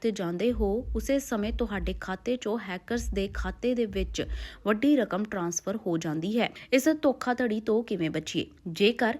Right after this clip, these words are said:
ਤੁਹਾਡੇ ਖਾਤੇ ਦੇ ਵਿੱਚ ਕੋਈ ਵੀ ਰਕਮ ਬਿਨਾਂ ਕਿਸੇ ਉਮੀਦ ਦੇ ਜਮ੍ਹਾਂ ਹੁੰਦੀ ਹੈ ਅਤੇ ਇਹ ਕਿਸੇ ਅਣਜਾਣ ਨੰਬਰ ਤੋਂ ਆਈ ਹੈ, ਤਾਂ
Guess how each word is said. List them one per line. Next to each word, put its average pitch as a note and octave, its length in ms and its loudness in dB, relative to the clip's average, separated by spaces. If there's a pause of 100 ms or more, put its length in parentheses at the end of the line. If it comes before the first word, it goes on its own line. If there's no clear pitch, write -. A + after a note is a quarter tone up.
(160)
ਤੁਹਾਡੇ A3 380 6
ਖਾਤੇ A3+ 420 0
ਦੇ D4 120 4
ਵਿੱਚ A#3 280 0
ਕੋਈ B3+ 320 4
ਵੀ D#4+ 120 8
ਰਕਮ B3 340 2
ਬਿਨਾਂ G#3 300 0
ਕਿਸੇ A#3+ 320 0
ਉਮੀਦ G3 480 0
ਦੇ G3+ 180 4
ਜਮ੍ਹਾਂ G#3 360 -2
ਹੁੰਦੀ G#3+ 400 0
ਹੈ F#3+ 240 -4 (120)
ਅਤੇ - 220 -2 (200)
ਇਹ B3+ 280 6 (240)
ਕਿਸੇ C#4 320 4 (100)
ਅਣਜਾਣ A3 440 4
ਨੰਬਰ A#3 300 4
ਤੋਂ A3+ 200 0
ਆਈ G3+ 280 2
ਹੈ, G3 180 0
ਤਾਂ G#3 380 -2